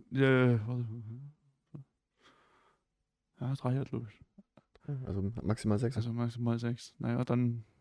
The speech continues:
Speaker 1: so, na, dreieinhalb bis vier, würd ich sagen.
Speaker 2: Dreieinhalb bis vier.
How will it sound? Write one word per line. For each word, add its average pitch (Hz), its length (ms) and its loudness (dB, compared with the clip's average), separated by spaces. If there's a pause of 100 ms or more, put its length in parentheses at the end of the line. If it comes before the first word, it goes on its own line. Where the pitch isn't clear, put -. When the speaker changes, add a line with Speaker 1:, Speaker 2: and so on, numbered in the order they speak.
(1800)
Speaker 1:
so, - 140 -20 (300)
na, 127 220 0
dreieinhalb 123 460 4
bis 135 120 -2
vier, 147 200 -2
würd 139 320 0
ich - 60 -10
sagen. 131 340 -2
Speaker 2:
Dreieinhalb 139 260 -8
bis - 140 -10
vier. 127 200 -4